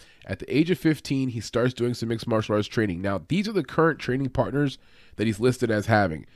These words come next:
Saeed Nurmagomedov, Omar Nurmagomedov, Magomed Magomedov, and Zabit Magomed Sharapov. These are all very high-level mixed martial arts artists who are fighting on different levels, different promotions from Bellator to U F C.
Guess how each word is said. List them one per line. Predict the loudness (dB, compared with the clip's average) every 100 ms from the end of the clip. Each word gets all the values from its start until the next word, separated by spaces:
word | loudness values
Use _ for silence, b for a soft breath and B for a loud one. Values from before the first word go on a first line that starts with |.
| b b
Saeed | -4 4 6 6
Nurmagomedov, | 6 6 6 4 2 0 _ _ 2
Omar | 4 6 4
Nurmagomedov, | 4 0 0 0 0 -2 -10 _
Magomed | 0 2 4 4 2
Magomedov, | 0 0 2 2 0 _ b b
and | -4
Zabit | 2 2 4 0 0
Magomed | -2 -2 0 0 -2
Sharapov. | 0 0 0 -2 -6 -10 -10
These | -4 -2 0
are | -2
all | 0 0 0
very | 2 2 2
high-level | 0 -4 -2 0 0 0 -4 -6 -6
mixed | -6 0
martial | 0 0 2
arts | 2 0 -10 b b b _ _
artists | 4 4 2 0
who | 0
are | 0
fighting | 2 2 2
on | 0
different | -4 -4 -2
levels, | -2 -2 -6
different | -6 -4
promotions | -2 -2 -4 -10
from | -6
Bellator | -4 -4 -4 -4
to | -4
U | -2 -4
F | -4
C. | -10